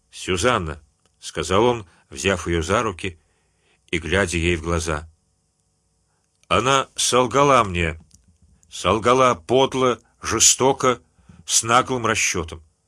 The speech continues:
Она скоро и вам повторит свою ложь. Она говорит, будто ждет от меня ребенка. Этого не может быть. Ей нельзя иметь детей.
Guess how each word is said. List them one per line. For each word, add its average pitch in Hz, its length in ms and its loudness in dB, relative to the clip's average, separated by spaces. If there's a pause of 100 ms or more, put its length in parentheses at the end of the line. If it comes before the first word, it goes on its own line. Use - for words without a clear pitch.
(1040)
Она 143 240 2
скоро 185 460 4
и 185 180 0
вам 170 300 2
повторит 131 540 -2
свою 104 340 0
ложь. 85 320 -8 (1080)
Она 107 220 -2
говорит, 180 400 2
будто 190 380 -2
ждет 180 340 -2
от 170 160 -4
меня 160 220 -2
ребенка. 101 520 -6 (1200)
Этого 87 400 -4
не 101 160 -6
может 98 300 -4
быть. 85 360 -10 (920)
Ей 120 320 -2
нельзя 147 540 -2
иметь 143 340 -8
детей. 95 480 -6